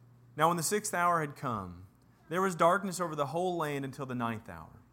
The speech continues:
And in, at the ninth hour, Jesus cried out with a loud voice, saying,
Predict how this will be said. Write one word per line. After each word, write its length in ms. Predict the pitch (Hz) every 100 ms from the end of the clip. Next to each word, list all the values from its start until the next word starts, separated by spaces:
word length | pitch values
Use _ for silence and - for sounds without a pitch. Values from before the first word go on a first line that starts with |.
| - _ - - _ -
And 160 | 160
in, 240 | 185 240 214
at 200 | 180 214
the 60 |
ninth 320 | 220 190 226 220
hour, 300 | 170 113 98 - - _ _ - -
Jesus 400 | 147 233 269 277
cried 380 | - 226 214 214
out 260 | 190 151 127
with 120 | 139
a 60 |
loud 420 | 143 147 185 214 180
voice, 340 | 196 170 135
saying, 440 | - 185 180 180